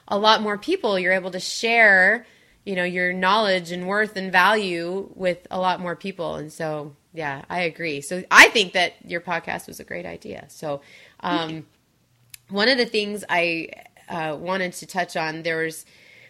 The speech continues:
I'm gonna read a few of these testimonials from your website 'cause they were really awesome. But, um, a couple of testimonials I read about in regards to your free writing challenge were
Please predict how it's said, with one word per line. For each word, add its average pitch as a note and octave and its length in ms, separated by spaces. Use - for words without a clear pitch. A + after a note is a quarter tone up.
I'm F#3+ 60
gonna G3 420
read G#3 260
a F#3 60
few A#3 220
of G3+ 40
these F#3 180
testimonials F3 680
from E3 160
your D#3 100
website D3 380
'cause D3 120
they C#3+ 120
were C3+ 80
really C3+ 240
awesome. B2+ 420
But, B2+ 180
um, D#3 420
a F3 80
couple A3 760
of F#3 200
testimonials F#3 760
I E3+ 120
read E3+ 200
about D#3+ 460
in D#3+ 320
regards E3+ 640
to F#3+ 120
your D#3 400
free F#3 340
writing D#3+ 420
challenge C3+ 600
were C#3+ 600